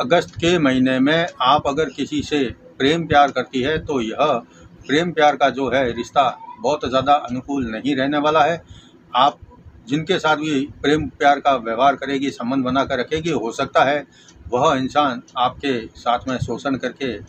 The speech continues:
और अपना, आपको अकेला छोड़कर चला भी जाए। तो आपको इस महीने में बहुत सावधान रहने की ज़रूरत है। इसी के साथ में दूसरे भाव का जो स्वामी है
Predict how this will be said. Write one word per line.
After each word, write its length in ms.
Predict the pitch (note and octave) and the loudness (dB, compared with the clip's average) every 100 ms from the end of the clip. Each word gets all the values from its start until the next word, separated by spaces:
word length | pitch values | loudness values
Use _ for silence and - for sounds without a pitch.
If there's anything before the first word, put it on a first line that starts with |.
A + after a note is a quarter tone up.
| - - - | -18 -18 -6
और 160 | A#2 | -4
अपना, 420 | A2+ B2 B2 A2+ G2+ - - - _ - - | -4 -4 -4 -4 -6 -18 -20 -20 _ -20 -6
आपको 360 | C3 B2 - A#2 - - - | 0 0 0 -4 -6 -14 -6
अकेला 300 | C3+ E3+ D#3+ | -2 0 0
छोड़कर 440 | - B2 B2 A2+ G2+ - | -2 -6 -6 -8 -8 -10
चला 220 | C3 C3 | -4 -2
भी 140 | B2 G#2+ | -2 -6
जाए। 160 | G2+ F2+ - _ - | -12 -20 -20 _ -18
तो 360 | - D3 D3 B2 - - | -2 2 2 0 -8 0
आपको 520 | C3+ C#3 D#3 D3+ D3+ - | 2 2 0 0 -2 -6
इस 140 | E3 C#3+ | -8 -4
महीने 280 | B2+ C3 | -2 0
में 220 | C3 C#3 A#2+ | 0 0 0
बहुत 260 | A#2 D#3 | -2 -4
सावधान 500 | - - A2+ A#2+ C#3 | -6 -6 -2 0 0
रहने 280 | A#2 G#2 A#2 | 0 -6 -10
की 160 | A#2 E3 | -8 -6
ज़रूरत 500 | A2+ G#2+ G#2+ G2 F#2+ | -6 -6 -8 -10 -12
है। 100 | F2 - - - - - - - - - - A4 G4+ - - - - - - - - D#3 | -16 -20 -20 -20 -20 -20 -20 -20 -20 -16 -14 -14 -16 -20 -20 -20 -20 -20 -20 -20 -10 -6
इसी 300 | - A3 A#3 | 0 4 4
के 200 | A3 F#3+ | 4 4
साथ 260 | E3+ D#3+ D#3 | 4 2 2
में 280 | F3+ F#3 | 0 0
दूसरे 480 | D3 F3 F#3+ G#3 G#3+ | -2 -4 -2 -2 0
भाव 220 | D3+ C3+ | 2 2
का 140 | C3+ E3 | 2 0
जो 160 | D#3+ C#3+ | 0 -6
स्वामी 380 | - B2+ D3+ | -4 -2 0
है 420 | C#3 D3 C3+ D3 | 2 2 2 -2